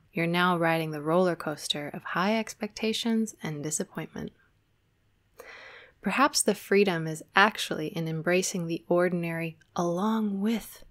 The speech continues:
the extraordinary. And just like in your off-honeymoon life, cultivate your own things,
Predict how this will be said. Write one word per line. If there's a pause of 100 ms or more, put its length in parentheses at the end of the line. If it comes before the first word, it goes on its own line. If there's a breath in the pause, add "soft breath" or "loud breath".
the
extraordinary. (880 loud breath)
And
just
like
in
your (120)
off-honeymoon
life, (420)
cultivate
your
own
things,